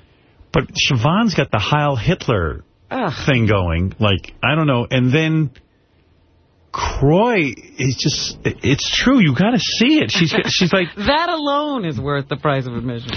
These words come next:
Speaker 1: Says here, "This should be required viewing for any college's School of Sociology, Anthropology, and probably Criminal Justice."
Speaker 2: <laughs>
Speaker 1: Wow, another home run idea. Howard T V, keep up the great work. Well, now you have the Elephant Boy waxing show to watch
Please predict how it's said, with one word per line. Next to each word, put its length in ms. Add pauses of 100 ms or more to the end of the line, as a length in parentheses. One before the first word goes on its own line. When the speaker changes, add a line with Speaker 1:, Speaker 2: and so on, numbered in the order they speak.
(380)
Speaker 1:
Says 180
here, 140
"This 140
should 160
be 220
required 520
viewing 320
for 160
any 160
college's 540
School 320
of 80
Sociology, 760
Anthropology, 600
and 100
probably 380
Criminal 340
Justice." 580
Speaker 2:
<laughs> 40 (580)
Speaker 1:
Wow, 340
another 260
home 200
run 140
idea. 400
Howard 260
T 140
V, 220
keep 240
up 80
the 80
great 240
work. 320
Well, 280 (420)
now 100
you 120
have 300
the 160
Elephant 300
Boy 160
waxing 520
show 240
to 120
watch 360